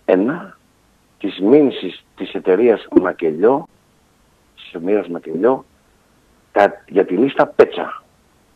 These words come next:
Έχει γίνει άνω κάτω η εισαγγελία πρωτοδικών Αθηνών, διότι, όπως πάντα, ήταν αυτό που κάναμε, ένα και ένα κάνουν δύο.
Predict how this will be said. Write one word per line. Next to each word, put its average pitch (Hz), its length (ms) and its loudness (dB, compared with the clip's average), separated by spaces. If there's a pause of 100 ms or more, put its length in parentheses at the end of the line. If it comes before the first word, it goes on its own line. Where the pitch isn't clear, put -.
Έχει 143 460 2
γίνει 143 680 0 (140)
άνω 131 560 4
κάτω 175 600 2 (340)
η 135 120 0
εισαγγελία 117 880 2
πρωτοδικών 113 460 2
Αθηνών, 127 480 0
διότι, 131 640 2 (200)
όπως 120 360 2
πάντα, 139 500 2 (520)
ήταν 113 580 0
αυτό - 340 -2
που - 140 -6
κάναμε, 104 540 0 (180)
ένα 127 360 2
και - 240 -6
ένα 180 280 -4
κάνουν 180 360 2
δύο. 151 400 4